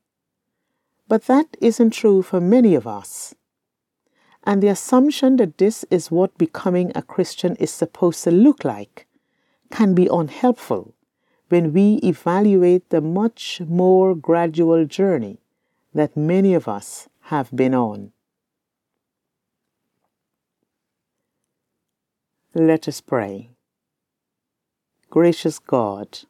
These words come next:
thank you for the ways you have brought us to faith in you,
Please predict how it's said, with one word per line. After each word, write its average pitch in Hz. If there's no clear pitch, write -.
thank 220
you 214
for 190
the 156
ways 175
you 143
have 135
brought 156
us 156
to 156
faith -
in 139
you, 120